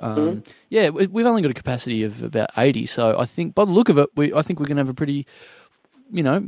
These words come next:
Speaker 1: maybe a sold-out night, I think, hopefully.
Speaker 2: Great.
Speaker 1: So, um, and we've got special guests, we've got shaker fries. It's gonna be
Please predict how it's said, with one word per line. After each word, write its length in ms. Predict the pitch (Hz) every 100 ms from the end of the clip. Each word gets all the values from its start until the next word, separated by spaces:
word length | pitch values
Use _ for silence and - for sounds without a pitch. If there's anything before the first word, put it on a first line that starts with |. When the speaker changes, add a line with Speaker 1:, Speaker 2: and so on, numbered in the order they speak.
| -
Speaker 1:
maybe 260 | 156 151
a 20 |
sold-out 460 | 135 165 156 143 -
night, 320 | 131 180 247
I 80 | 107
think, 260 | - - 190
hopefully. 380 | 123 220 254
Speaker 2:
Great. 300 | 339 - 143
Speaker 1:
So, 380 | - 123 120 123 -
um, 380 | 123 120 120 120 -
and 520 | 131 120 117 120 123
we've 340 | 123 120 117
got 240 | 135 127 -
special 400 | - 151 147 156
guests, 560 | - 175 175 175 -
we've 100 | 127 113
got 200 | 120 -
shaker 400 | - 156 151 156
fries. 600 | - 151 143 143 147 -
It's 100 | 143
gonna 200 | 143 131
be 280 | 131 131